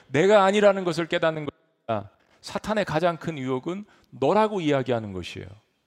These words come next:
그러나 내 안에 살아있는 것은 성령님의 역사죠. 나는 죽고 점점점 성령의 역사와 예수 그리스도의 역사가 왕성하게 되는 것, 그것이 하나님의 영에 속한 사람입니다. 우리는 하나님으로부터 온 영을 받았습니다.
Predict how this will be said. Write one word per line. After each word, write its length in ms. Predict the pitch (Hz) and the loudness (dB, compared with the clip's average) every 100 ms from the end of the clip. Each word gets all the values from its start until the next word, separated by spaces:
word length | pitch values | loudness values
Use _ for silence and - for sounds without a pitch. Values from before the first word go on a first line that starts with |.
| _ _ _ | _ _ _
그러나 200 | 131 110 | -6 -2
내 140 | 113 | 2
안에 220 | 131 147 143 | 2 2 0
살아있는 460 | - - 175 165 | -2 -2 -2 -4
것은 540 | 127 110 131 120 98 95 _ _ _ _ _ _ _ | -6 -6 -6 -6 -10 -16 _ _ _ _ _ _ _
성령님의 520 | - 160 165 147 123 | -10 -6 -4 -2 -2
역사죠. 540 | 95 - 95 85 101 90 | -4 -6 -8 -10 -14 -16
나는 400 | 95 95 127 135 | -6 -2 0 -2
죽고 580 | 123 120 - 107 110 139 _ _ _ _ - | -6 -10 -8 -4 -4 -6 _ _ _ _ -14
점점점 580 | - 120 165 196 196 190 | -8 0 2 4 2 2
성령의 400 | 185 190 190 185 | -4 -4 -2 -2
역사와 380 | 160 170 170 | -2 0 2
예수 220 | 147 143 - | 2 0 -4
그리스도의 520 | 147 - 156 143 120 | -10 -8 -4 -2 -2
역사가 460 | 110 - 135 127 127 | -4 -4 -2 -2 0
왕성하게 600 | 110 135 135 127 113 107 | -2 -2 -4 -2 -2 -4
되는 360 | 104 95 95 | -6 -6 -8
것, 240 | 95 95 101 _ _ _ _ _ | -10 -10 -12 _ _ _ _ _
그것이 500 | - - 127 120 - _ _ _ | -14 -8 -6 -6 -8 _ _ _
하나님의 500 | - 143 131 110 104 | -6 -4 -4 -4 -4
영에 460 | 90 98 95 110 147 _ _ - | -4 -4 -6 -6 -12 _ _ -20
속한 520 | - - 113 101 95 _ _ _ | -16 -8 -8 -8 -12 _ _ _
사람입니다. 720 | - 110 92 87 82 92 92 _ _ _ _ | -10 -8 -8 -12 -16 -18 -20 _ _ _ _
우리는 260 | - 95 98 | -10 -8 -6
하나님으로부터 760 | 135 147 143 131 110 107 - | -4 -4 -4 -6 -6 -8 -10
온 160 | 101 98 | -8 -8
영을 240 | 90 95 | -8 -8
받았습니다. 720 | 87 85 82 - 87 80 82 | -8 -6 -6 -10 -14 -20 -20